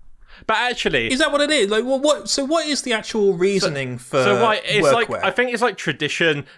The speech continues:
Speaker 1: mixed with, like, it's just they just wanna control your behaviour. Like, I don't, I think, I don't think it's, like, as consciously nefarious as that, but I think a lot of people, like, people just don't think to change it.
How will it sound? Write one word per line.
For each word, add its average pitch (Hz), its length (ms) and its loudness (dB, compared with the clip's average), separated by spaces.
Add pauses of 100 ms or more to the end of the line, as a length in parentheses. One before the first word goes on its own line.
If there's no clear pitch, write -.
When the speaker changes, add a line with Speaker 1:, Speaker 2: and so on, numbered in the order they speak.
Speaker 1:
mixed 156 420 -6
with, 147 180 0
like, 139 540 0 (540)
it's - 200 -8
just 135 280 -4
they 147 120 2
just 123 120 0
wanna 151 180 0
control 165 380 0
your 160 100 0
behaviour. 143 560 0
Like, 160 140 2
I 190 40 2
don't, 214 160 2
I 208 160 2
think, 202 280 -4 (200)
I 165 80 0
don't 226 180 2
think 214 140 0
it's, 190 120 -2
like, 180 240 0
as 160 180 -2
consciously 160 520 -4
nefarious 147 520 0
as 143 120 -8
that, 160 260 -2 (180)
but 135 100 -2
I 139 120 0
think 156 320 0
a 147 80 0
lot 143 160 0
of 143 100 -4
people, 147 320 -6
like, 131 360 0 (600)
people 160 220 0
just 143 160 -2
don't 139 240 0
think 151 220 -4
to 135 80 -12
change 143 280 -2
it. 160 160 -2